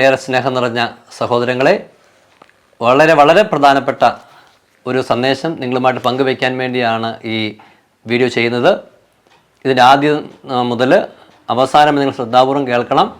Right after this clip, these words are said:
എന്ന് മാത്രമല്ല, ഈ വീഡിയോ കേട്ടിട്ട് നിങ്ങളിത് പരമാവധി പേരിലേക്ക് ഷെയർ ചെയ്യണം. അത്രമാത്രം പ്രാധാന്യമുള്ള ഒരു വീഡിയോ ആണിത്. പ്രിയപ്പെട്ടവരെ, ആ, ഐ എച്ച് എസ് മിനിസ്ട്രി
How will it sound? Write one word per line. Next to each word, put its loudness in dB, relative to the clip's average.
എന്ന് -4
മാത്രമല്ല, 4
ഈ 2
വീഡിയോ 2
കേട്ടിട്ട് 0
നിങ്ങളിത് 0
പരമാവധി 4
പേരിലേക്ക് 0
ഷെയർ 0
ചെയ്യണം. -2
അത്രമാത്രം 0
പ്രാധാന്യമുള്ള 2
ഒരു -2
വീഡിയോ 0
ആണിത്. -8
പ്രിയപ്പെട്ടവരെ, 4
ആ, -2
ഐ 4
എച്ച് 2
എസ് -4
മിനിസ്ട്രി -2